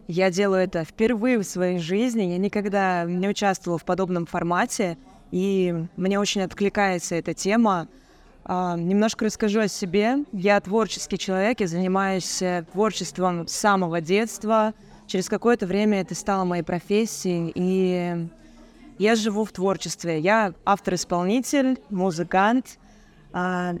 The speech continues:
режиссёр. У меня два образования. Одно из них музыкальное. Я классическая пианистка.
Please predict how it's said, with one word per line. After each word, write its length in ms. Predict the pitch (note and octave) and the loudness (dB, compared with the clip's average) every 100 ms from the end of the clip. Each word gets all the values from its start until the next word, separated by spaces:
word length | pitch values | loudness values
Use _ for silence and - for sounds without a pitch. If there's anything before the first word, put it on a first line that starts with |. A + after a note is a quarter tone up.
| - | -4
режиссёр. 880 | F#3+ F#3+ F#3 F3 - G#3 A3+ A#3 A3+ - | -2 0 -2 -4 0 2 2 0 -6 -8
У 40 | |
меня 580 | F3+ F#3+ G#3 G3+ F#3 E3 - | -4 0 0 0 -2 -4 -10
два 320 | D#3+ D#3 G#3+ | -14 2 2
образования. 680 | G3 F#3 E3 F3 F#3+ A3 G#3+ | 4 0 -2 0 2 2 0
Одно 160 | F3+ A3 | 0 0
из 160 | F#3+ | 0
них 220 | G#3 F#3+ | -2 -2
музыкальное. 640 | F3+ F3 F#3 G3 A3+ C4 A3+ | -4 -4 -2 0 2 2 2
Я 160 | G3 | 0
классическая 580 | G3+ G#3+ A3+ G3+ - F3 | 0 -4 -4 -6 -2 -2
пианистка. 720 | E3 F3+ G#3 D4 - D4 C#4 | 0 0 2 0 0 0 0